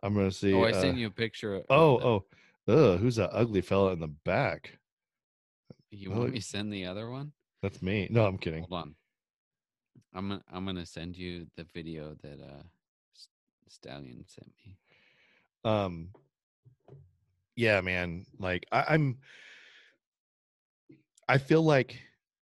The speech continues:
Speaker 1: we can only go up from here as a country. You know?
Speaker 2: Yeah, it's, it's either up or straight to the bottom.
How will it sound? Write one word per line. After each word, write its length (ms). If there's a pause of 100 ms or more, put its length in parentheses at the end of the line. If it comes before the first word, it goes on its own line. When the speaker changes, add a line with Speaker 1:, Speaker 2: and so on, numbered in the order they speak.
(120)
Speaker 1:
we 100
can 120
only 180
go 300
up 200 (120)
from 200
here 320 (100)
as 80
a 60
country. 400 (2250)
You 100
know? 260 (160)
Speaker 2:
Yeah, 240 (120)
it's, 360
it's 320 (200)
either 440
up 180 (320)
or 480 (340)
straight 520 (220)
to 100
the 80
bottom. 420